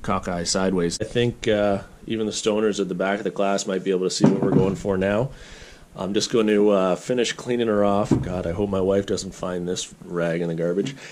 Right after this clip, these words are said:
And, uh, and then we'll get started on the tapping,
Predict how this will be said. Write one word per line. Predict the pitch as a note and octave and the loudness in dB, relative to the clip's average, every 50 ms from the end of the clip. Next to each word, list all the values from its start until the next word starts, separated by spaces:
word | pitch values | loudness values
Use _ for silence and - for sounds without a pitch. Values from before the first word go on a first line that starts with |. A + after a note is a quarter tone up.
| - - - | -18 -10 -6
And, | G2 F#2+ F#2+ F#2+ F#2 F#2 F#2 F2+ F2+ F2+ F2+ F2 F2 F#2 | -4 -2 0 0 0 0 0 0 -2 -4 -4 -4 -2 -2
uh, | F2+ F2+ F2 E2+ E2+ E2 E2+ - - - - - - - - - - - - - - - - - | 0 0 0 -2 -2 -4 -6 -10 -16 -20 -20 -20 -20 -20 -20 -20 -20 -20 -20 -20 -20 -20 -14 -10
and | - G2+ | -4 -2
then | G2+ G2+ G2+ G2+ | -2 0 2 2
we'll | G2+ G2+ | 2 2
get | G2+ G2 - | 0 0 0
started | - - G#2+ G#2 G#2 G2+ G2+ | 0 0 2 6 6 6 6
on | G2+ G2+ F#2+ | 6 4 0
the | G2 | -2
tapping, | F#2+ - - A2 A2 G#2+ G#2+ - - - - - - - | -4 -4 -4 -2 -2 -2 -2 -2 2 2 4 4 2 0